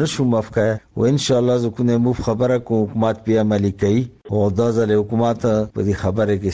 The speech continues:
سنجیده ده. و ان شاء الله زه کوم ده کنه کومه خبرې دي، که د ځمکو تنازعات دي، که څه شي، دا په خبرو ختمو. دا په ډازو نه ختميږي.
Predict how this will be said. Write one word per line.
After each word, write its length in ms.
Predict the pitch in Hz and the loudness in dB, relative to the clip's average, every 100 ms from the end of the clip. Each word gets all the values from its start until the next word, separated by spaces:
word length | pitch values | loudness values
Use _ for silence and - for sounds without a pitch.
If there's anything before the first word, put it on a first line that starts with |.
| - | -2
سنجیده 560 | 92 87 92 98 110 | 0 0 0 0 2
ده. 180 | 117 110 - - | 0 -2 -6 -8
و 120 | 98 | -2
ان 140 | 110 127 | 0 0
شاء 200 | - 113 | 0 0
الله 160 | 110 107 | 2 0
زه 180 | 101 110 | -4 -2
کوم 100 | 107 | 0
ده 180 | 104 110 | 2 2
کنه 280 | 101 101 110 | 0 0 -2
کومه 340 | 107 127 120 113 | 0 0 0 0
خبرې 320 | 107 117 120 120 | 0 0 2 0
دي، 100 | 131 - | -2 0
که 120 | 110 | -2
د 180 | 107 113 | 0 0
ځمکو 320 | 127 156 147 - | 0 0 -2 0
تنازعات 500 | 120 117 107 113 107 | 0 0 0 0 0
دي، 80 | 117 | -4
که 140 | 101 101 | -4 -4
څه 140 | 147 | -2
شي، 340 | 135 127 123 113 | -2 0 0 2
دا 200 | 110 113 | 0 0
په 240 | 117 - | -4 -4
خبرو 340 | 110 120 156 160 | -2 0 0 0
ختمو. 400 | 160 139 123 98 87 - | -2 0 0 0 -4 -2
دا 120 | 123 | -2
په 140 | 120 127 | 0 0
ډازو 340 | 131 139 135 | 2 2 0
نه 160 | 151 160 | 0 0
ختميږي. 580 | 160 151 131 107 85 | -2 0 2 0 -2